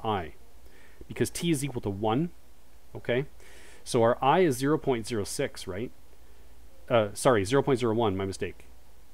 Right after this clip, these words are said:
So we just, just calculated the twelve percent divided by twelve, 'cause it's compounded monthly, is zero point zero one. If you multiply your principal remaining times zero point zero one, you're gonna get your interest portion.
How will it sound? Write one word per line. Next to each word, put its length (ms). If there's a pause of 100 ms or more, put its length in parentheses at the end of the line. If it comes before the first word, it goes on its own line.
(600)
So 140
we 100
just, 220
just 160
calculated 480
the 60
twelve 280
percent 300
divided 240
by 80
twelve, 400
'cause 120
it's 80
compounded 460
monthly, 380
is 100
zero 180
point 240
zero 200
one. 240 (720)
If 160
you 80
multiply 460
your 160
principal 480
remaining 480
times 380
zero 140
point 240
zero 220
one, 340
you're 100
gonna 120
get 140
your 120
interest 360
portion. 340